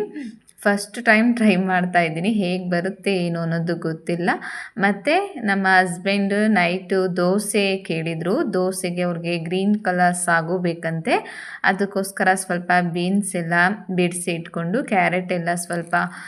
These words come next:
ಮ್, ಸಿಪ್ಪೆ ಎಲ್ಲ ತೆಗ್ದ್ಬಿಟ್ಟು ಕಟ್ ಮಾಡ್ಕೊಳ್ತಾ ಇದ್ದೀನಿ. ಬೀನ್ಸು ಮತ್ತೆ ಕ್ಯಾರೆಟ್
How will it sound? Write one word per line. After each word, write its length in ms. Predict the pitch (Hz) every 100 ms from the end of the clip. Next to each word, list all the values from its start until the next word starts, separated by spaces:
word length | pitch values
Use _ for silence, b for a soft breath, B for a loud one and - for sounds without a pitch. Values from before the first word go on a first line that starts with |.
| B B B B B B B _ - 214
ಮ್, 300 | 208 196 190
ಸಿಪ್ಪೆ 360 | 185 220 220 220
ಎಲ್ಲ 200 | 208 202
ತೆಗ್ದ್ಬಿಟ್ಟು 640 | 202 190 165 185 190 320
ಕಟ್ 340 | - 214 185 202
ಮಾಡ್ಕೊಳ್ತಾ 640 | 202 196 190 185 175 175
ಇದ್ದೀನಿ. 300 | 170 170 208
ಬೀನ್ಸು 580 | 226 196 190 202 196 214
ಮತ್ತೆ 360 | 202 180 180
ಕ್ಯಾರೆಟ್ 560 | 175 180 175 175 175